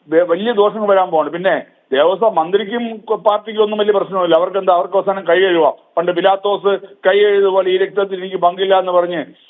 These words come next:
കുറെ ഉദ്യോഗസ്ഥന്മാരെയും വേണമെങ്കിൽ ദേവസ്വം ബോർഡിനെയും പ്രതി, പ്രതിയാക്കി അവർക്ക് കൈ കഴുകാം. ഇപ്പോ ദേവസ്വം മന്ത്രി ശ്രീ വാ-, ദേവസ്വം മന്ത്രി ശ്രീ വാസവൻ പല പല പ്രസ്താവനകൾ ഇറക്കുന്നുണ്ട്.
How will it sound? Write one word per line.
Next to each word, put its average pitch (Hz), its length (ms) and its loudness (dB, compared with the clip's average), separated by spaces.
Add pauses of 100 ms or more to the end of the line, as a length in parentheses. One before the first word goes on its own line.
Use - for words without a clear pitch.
(120)
കുറെ 185 180 0
ഉദ്യോഗസ്ഥന്മാരെയും 180 880 0
വേണമെങ്കിൽ 196 500 0
ദേവസ്വം 196 420 0
ബോർഡിനെയും 185 380 -2
പ്രതി, 170 180 0 (140)
പ്രതിയാക്കി 180 560 0 (320)
അവർക്ക് 190 240 0
കൈ 196 180 0
കഴുകാം. 160 380 0 (380)
ഇപ്പോ 214 500 0 (300)
ദേവസ്വം 196 440 2
മന്ത്രി 190 380 0 (680)
ശ്രീ 175 140 0
വാ-, 180 220 0 (1600)
ദേവസ്വം 202 460 2
മന്ത്രി 220 260 -2
ശ്രീ 180 140 2
വാസവൻ 180 500 0 (840)
പല 151 180 2
പല 190 160 0
പ്രസ്താവനകൾ 190 560 0
ഇറക്കുന്നുണ്ട്. 170 500 -2